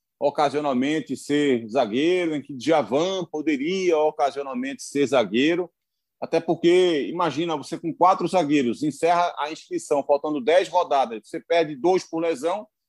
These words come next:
você vai fazer o resto do campeonato inteiro com dois jogadores só de zaga? Então, assim, foi um erro muito grave do Náutico, mas não foi o único, né? O Náutico precisava, de fato, ter uma reposição melhor, e a gente viu vários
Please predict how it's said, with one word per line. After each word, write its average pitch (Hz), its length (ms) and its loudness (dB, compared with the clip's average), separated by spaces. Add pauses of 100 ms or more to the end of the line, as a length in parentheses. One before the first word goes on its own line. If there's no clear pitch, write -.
(180)
você - 120 -4
vai 185 60 4
fazer 175 200 0
o 165 40 -2
resto 165 200 -4
do - 20 -8
campeonato 170 320 -4
inteiro 190 320 0
com 196 140 -4
dois 190 200 0
jogadores 165 440 -2
só 156 120 -6
de 151 100 -4
zaga? 170 300 0 (800)
Então, 170 260 -2
assim, 170 260 -2
foi 165 160 -6
um 175 160 -4
erro 190 300 0
muito 156 500 -4
grave 156 540 2 (400)
do 123 140 -4
Náutico, 139 800 0
mas 139 300 -2
não 156 160 -2
foi 165 180 -2
o 156 100 2
único, 165 480 -2 (360)
né? 113 100 -4
O 117 40 -2
Náutico 127 340 0
precisava, 139 560 2
de 127 100 -2
fato, 127 400 0 (240)
ter 156 180 -2
uma 156 140 -2
reposição 135 640 -4
melhor, 127 580 6 (480)
e 123 60 -2
a 123 60 0
gente 147 260 0
viu 139 540 4
vários 147 720 2